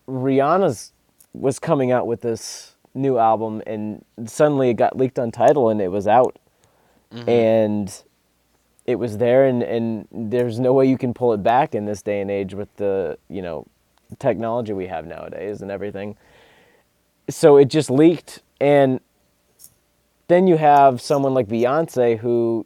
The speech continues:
Speaker 1: she released a song, a new song, the day before the Super Bowl,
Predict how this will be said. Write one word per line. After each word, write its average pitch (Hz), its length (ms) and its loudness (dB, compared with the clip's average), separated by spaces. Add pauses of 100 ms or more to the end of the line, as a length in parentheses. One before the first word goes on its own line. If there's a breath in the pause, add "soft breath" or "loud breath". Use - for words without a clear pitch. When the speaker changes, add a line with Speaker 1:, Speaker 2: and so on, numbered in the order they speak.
Speaker 1:
she - 220 -8
released 127 440 0
a 117 60 -2
song, 120 680 0
a - 60 -12
new 139 160 -2
song, 113 320 -2
the 110 80 -2
day 110 260 2
before 107 640 0 (680)
the 123 100 -8
Super 135 340 -4
Bowl, 98 300 -8